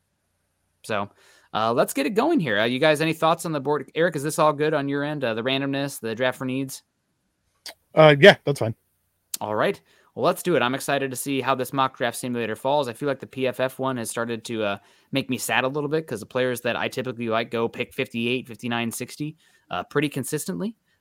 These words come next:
Speaker 1: Uh, but, uh, let's see who the Broncos have to pick here as, uh, we are on the board now for the Broncos. Let's see who went off the board a little bit before. Uh, maybe worth a slight trade up for the Broncos. You got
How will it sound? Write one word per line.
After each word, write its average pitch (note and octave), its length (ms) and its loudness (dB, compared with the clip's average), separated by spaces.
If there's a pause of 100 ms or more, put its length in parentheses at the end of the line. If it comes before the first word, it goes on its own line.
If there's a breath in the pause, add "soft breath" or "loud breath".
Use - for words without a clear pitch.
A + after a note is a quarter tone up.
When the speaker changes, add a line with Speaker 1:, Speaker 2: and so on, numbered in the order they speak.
Speaker 1:
Uh, G#2+ 260 0
but, A2+ 240 -2
uh, A2+ 100 0
let's D3 180 0
see F3+ 120 -2
who E3 80 0
the D#3 80 -2
Broncos D3 360 0
have D3+ 160 -4
to C#3 80 -4
pick F#3+ 200 -4
here F2+ 220 -8
as, G#2+ 320 -4
uh, G#2 100 0
we A#2 160 -2
are A2+ 80 0
on C3 240 0
the B2 60 -4
board B2 320 0
now C3+ 260 -2 (220)
for D3 100 -4
the B2+ 80 0
Broncos. A#2+ 340 0
Let's F#3 140 -6
see G3+ 100 2
who E3+ 120 4
went D#3+ 120 4
off D3 120 4
the C#3 80 -8
board C#3 180 2
a D#3+ 40 2
little C#4 220 0
bit G#3+ 120 -2
before. D#3 500 2
Uh, B2+ 220 0
maybe D#3 320 0
worth E3 400 -2
a - 40 -10
slight C#3+ 320 -2
trade D3+ 220 -2
up D3 100 -2
for - 80 -8
the C3 60 -4
Broncos. C3 420 -2
You A#2+ 80 -10
got A#2 260 0